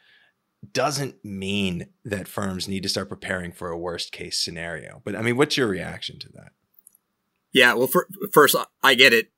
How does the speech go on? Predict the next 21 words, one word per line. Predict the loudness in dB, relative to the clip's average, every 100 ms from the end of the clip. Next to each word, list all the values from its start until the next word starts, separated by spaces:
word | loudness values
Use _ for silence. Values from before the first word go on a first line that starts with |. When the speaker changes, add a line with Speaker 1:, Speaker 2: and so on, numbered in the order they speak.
| -4
Speaker 2:
No | 2 4
one | 6
likes | 4 4
to | 0
hear | 0
from | 0 0
enforcement. | -2 -2 -2 -2 -6 -6
It's | -8 -6
one | -2 0
of |
the | 4
hazards | 4 2 -2
of |
the | 0
job. | 2 2 2 -2 -8 -20 _ -2
Uh, | 0 2
so | 2
no | 6 8
offense | 8 6 4 6
taken. | 4 4 0 -2 -8 -20 -18 2
Um, | 4 4 2